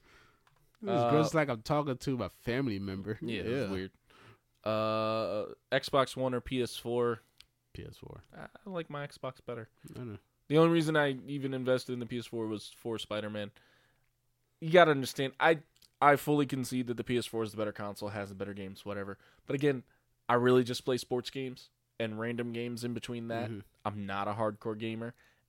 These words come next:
Speaker 2: and I hate the P S four controller. My hands hurt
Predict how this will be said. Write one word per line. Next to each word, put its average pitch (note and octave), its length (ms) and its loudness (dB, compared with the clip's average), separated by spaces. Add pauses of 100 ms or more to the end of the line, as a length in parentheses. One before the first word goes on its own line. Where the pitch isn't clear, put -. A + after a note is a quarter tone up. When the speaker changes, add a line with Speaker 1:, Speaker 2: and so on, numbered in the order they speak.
Speaker 2:
and G2 140 -4
I F2+ 140 -6
hate - 640 -14
the G#2 60 -12
P G#2+ 200 -10
S G2+ 80 -8
four G2 220 -10
controller. G#2 500 -8 (400)
My C3+ 300 8
hands C3 440 -2
hurt - 360 -6